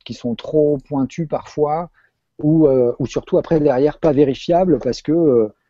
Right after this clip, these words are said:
par exemple, je prends l'exemple de, euh, cette fameuse fleur de vie qui est gravée, donc, plein de, plein de personnes sont venues me parler. Euh, la fleur de vie, alors tu, tu, tu, tu vas pouvoir trouver ça, Nora.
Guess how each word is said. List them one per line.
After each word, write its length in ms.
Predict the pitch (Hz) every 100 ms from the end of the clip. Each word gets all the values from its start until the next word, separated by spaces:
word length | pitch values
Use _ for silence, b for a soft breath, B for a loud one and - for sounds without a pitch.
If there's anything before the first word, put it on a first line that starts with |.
| _ _
par 120 | 113
exemple, 360 | 117 151 151
je 140 | 127 117
prends 220 | - 170
l'exemple 400 | 151 131 160 -
de, 100 | 131
euh, 320 | 135 131 117 104
cette 200 | 123 -
fameuse 420 | 131 127 151 -
fleur 280 | 147 139 120
de 100 | 123
vie 420 | 113 127 160 175
qui 280 | - 120 127
est 140 | 139
gravée, 520 | 120 117 113 131 151
donc, 200 | 147 107 101 101
plein 220 | _ 156 156
de, 180 | 131
plein 220 | 113 - 156
de 40 |
personnes 320 | 147 - 151
sont 140 | 131 117
venues 160 | 117
me 60 | 110
parler. 460 | 120 101 120 151 - b b b _ _
Euh, 560 | 110 104 101 101 101 98
la 140 | 110
fleur 280 | - 160 135
de 100 | 139
vie, 320 | 139 139 139
alors 200 | 120 104
tu, 140 | - 110
tu, 220 | - 107
tu, 360 | _ - 107 104
tu 120 | 104
vas 120 | 107
pouvoir 280 | - 120 -
trouver 320 | - 107 107
ça, 200 | - 127
Nora. 360 | 117 101 123